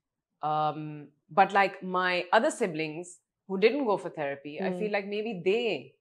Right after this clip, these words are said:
Speaker 1: should have gone, because everyone deals with grief differently.
Speaker 2: Bottled it up.
Speaker 1: I just done cake also
Speaker 2: Yeah.
Speaker 1: ना, तो मेरा तो catharsis Zara के through हो गया था।
Speaker 2: Yeah. Yeah.
Speaker 1: Literally।
Speaker 2: Yeah।
Speaker 1: Literally, हम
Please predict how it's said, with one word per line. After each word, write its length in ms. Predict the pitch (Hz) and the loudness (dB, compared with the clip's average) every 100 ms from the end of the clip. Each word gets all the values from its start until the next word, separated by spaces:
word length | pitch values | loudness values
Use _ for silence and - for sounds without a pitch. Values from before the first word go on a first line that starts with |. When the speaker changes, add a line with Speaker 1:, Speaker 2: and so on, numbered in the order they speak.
| _ _ _ | _ _ _
Speaker 1:
should 200 | - 190 | -6 -2
have 120 | 170 135 | -2 -2
gone, 160 | 147 | -4
because 240 | 175 220 226 | -2 0 0
everyone 200 | 254 240 | 0 -2
deals 240 | 208 214 | -2 -2
with 160 | 190 156 | -4 -4
grief 240 | 175 180 160 | -4 -4 -8
differently. 300 | - 160 175 | -10 0 4
Speaker 2:
Bottled 280 | 170 214 202 | 6 6 4
it 140 | 185 | 2
up. 140 | 185 180 _ _ 139 - _ _ 160 | -2 -4 _ _ -20 -20 _ _ 0
Speaker 1:
I 140 | 208 | 0
just 220 | 208 233 | 0 -4
done 180 | 190 185 | -4 -4
cake 480 | 185 175 160 - - | -4 -4 -4 -8 -12
also 160 | 139 | -6
Speaker 2:
Yeah. 140 | 196 185 | -4 -4
Speaker 1:
ना, 200 | 170 165 | -6 -6
तो 80 | 175 | -2
मेरा 280 | 175 185 202 | 2 2 2
तो 180 | 208 208 | 0 -4
catharsis 520 | 190 165 170 170 214 214 - _ _ 175 | -4 -2 -2 -2 -6 -8 -18 _ _ 2
Zara 340 | 175 175 208 | 10 10 10
के 80 | 240 | 6
through 220 | 226 226 | -2 -2
हो 160 | 220 170 | 0 -2
गया 180 | 135 123 | -2 -6
था। 140 | 135 | -6
Speaker 2:
Yeah. 320 | 180 180 175 170 - _ _ - | -6 -6 -8 -12 -18 _ _ 2
Yeah. 80 | 427 | 2
Speaker 1:
Literally। 480 | - 349 285 196 120 - - | 2 2 2 0 -6 -16 -6
Speaker 2:
Yeah। 200 | 185 180 175 _ _ 160 190 | -4 -4 -8 _ _ -6 0
Speaker 1:
Literally, 640 | 226 262 269 233 226 226 - _ _ - - - _ _ - | 0 0 -2 0 -4 -6 -10 _ _ -20 -20 -20 _ _ -6
हम 480 | 160 180 196 190 - | 0 2 0 -6 -10